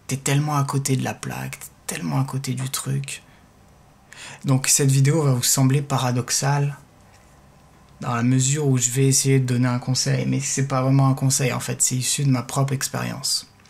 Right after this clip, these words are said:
Et j'ai remarqué que,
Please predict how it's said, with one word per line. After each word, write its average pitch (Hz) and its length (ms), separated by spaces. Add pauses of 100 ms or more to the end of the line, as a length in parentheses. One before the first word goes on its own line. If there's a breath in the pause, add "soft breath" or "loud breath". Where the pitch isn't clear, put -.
(1800 loud breath)
Et 127 300
j'ai 127 100
remarqué 127 720 (1120 loud breath)
que, 123 1120